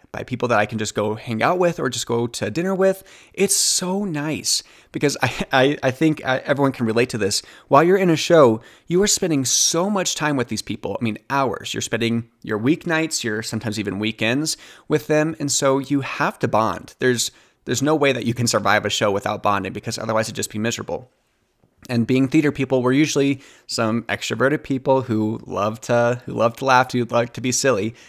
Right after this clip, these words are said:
And so you kind of bond with these, with these friends. And a lot of these friendships sometimes only just last for the show, and that's okay. I think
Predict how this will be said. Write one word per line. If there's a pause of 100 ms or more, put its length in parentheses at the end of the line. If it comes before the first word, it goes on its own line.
(160)
And
so
you
kind
of
bond
with
these, (140)
with
these
friends.
And (320)
a
lot
of
these
friendships (240)
sometimes
only
just
last
for
the
show,
and
that's
okay.
I
think